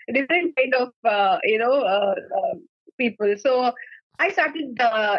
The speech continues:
innovating. So I started doing a lot of fusion stuff where I'm bringing in, uh, things from my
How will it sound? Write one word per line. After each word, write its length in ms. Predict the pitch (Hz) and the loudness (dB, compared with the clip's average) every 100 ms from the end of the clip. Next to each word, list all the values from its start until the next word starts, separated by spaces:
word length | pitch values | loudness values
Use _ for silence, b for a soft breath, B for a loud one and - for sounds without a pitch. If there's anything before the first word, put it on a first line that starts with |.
| 226 | 0
innovating. 600 | 240 247 220 196 196 196 | 0 2 0 0 -2 0
So 120 | 262 | 0
I 120 | 233 | 2
started 400 | 254 262 285 247 | 2 0 0 -2
doing 320 | 240 247 277 | 2 2 2
a 40 | 247 | 0
lot 280 | 208 233 381 | 2 2 0
of 100 | - | -2
fusion 420 | 254 262 285 277 | -2 0 -2 0
stuff 240 | 233 339 269 | 0 0 0
where 160 | 285 320 | 0 2
I'm 200 | 302 262 | 0 0
bringing 360 | 262 285 330 | 0 2 2
in, 120 | 403 440 392 - | 0 0 -2 -4
uh, 60 | 202 - | -6 0
things 260 | 262 311 - | 0 0 0
from 180 | 302 285 | 0 2
my 280 | 254 233 | 2 2